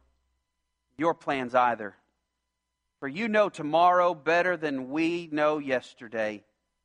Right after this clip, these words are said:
So, Father, we just play, pray a prayer of faith and a prayer of repentance. Thank you, God, that you give us second chances.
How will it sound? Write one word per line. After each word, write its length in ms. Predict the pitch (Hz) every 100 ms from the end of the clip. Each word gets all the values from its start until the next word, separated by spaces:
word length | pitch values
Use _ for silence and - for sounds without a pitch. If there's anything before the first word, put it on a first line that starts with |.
| _ _ _ _ _ _ _ _ _ _ _ -
So, 100 | 139
Father, 580 | - 180 180 170 170 160 _ _ _ _ _ _ _
we 100 | -
just 220 | 165 170 -
play, 340 | - 180 139 -
pray 360 | - 185 190 185
a 80 |
prayer 360 | 156 - 185 180
of 80 | 139
faith 440 | _ 180 190 123 _ _ _ _ _ _ _ _ _ _ _ _ _ _ _ _ _
and 100 | 165
a 20 |
prayer 300 | 175 170 175
of 100 | 180
repentance. 580 | 175 165 139 120 127 - - _ _ _ _ _ _ _ _ _ _ _ _ _ _ _
Thank 240 | 165 160 151
you, 80 |
God, 380 | 131 151 160 135
that 100 | 127
you 80 | 117
give 220 | 123 151
us 80 | 123
second 320 | - 139 117
chances. 500 | - 139 139 - 104